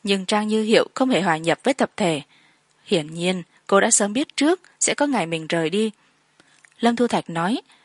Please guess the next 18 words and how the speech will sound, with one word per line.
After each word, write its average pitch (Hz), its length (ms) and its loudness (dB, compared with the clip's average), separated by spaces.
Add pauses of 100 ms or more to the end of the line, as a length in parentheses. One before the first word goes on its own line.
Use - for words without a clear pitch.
(460)
mọi 180 140 6
việc 180 160 0
suôn 247 200 2
sẻ 175 260 2
thuận 180 120 0
lợi 180 280 2
nhé. 262 200 -2 (720)
Ừ. 170 260 -6 (680)
Trang 226 180 2
Như 220 140 -2
Hiệu 220 200 0
tiếp, 277 280 -2 (840)
cảm - 140 2
ơn 240 160 0
lời 185 160 0
chúc - 220 -4
của 196 100 0
anh. 220 240 0